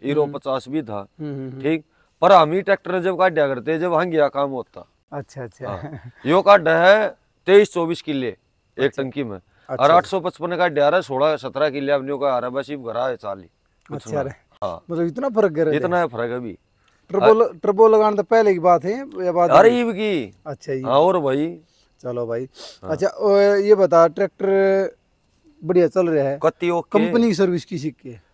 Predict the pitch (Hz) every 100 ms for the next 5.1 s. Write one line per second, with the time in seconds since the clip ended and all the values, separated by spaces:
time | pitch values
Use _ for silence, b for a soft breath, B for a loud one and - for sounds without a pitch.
0 | - 151 175 185 185 180 185 165 123 156
1 | 165 185 180 _ 160 156 - 151 208 208
2 | 117 _ - 170 170 175 151 185 180 160
3 | - 165 170 175 160 165 165 151 151 135
4 | 165 165 156 - 147 143 151 151 151 139
5 | 139